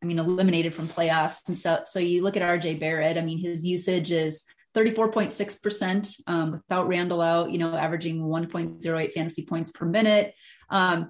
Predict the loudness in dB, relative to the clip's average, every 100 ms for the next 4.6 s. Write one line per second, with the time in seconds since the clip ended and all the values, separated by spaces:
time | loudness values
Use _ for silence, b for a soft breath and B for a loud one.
0 | B 0 2 2 0 0 2 2 -2 2
1 | 6 6 6 0 -2 -4 0 0 -2 -4
2 | -2 0 0 -2 0 0 0 -2 -2 -2
3 | 0 0 2 0 0 -2 -2 -4 -2 -2
4 | -4 -2 0 2 2 -2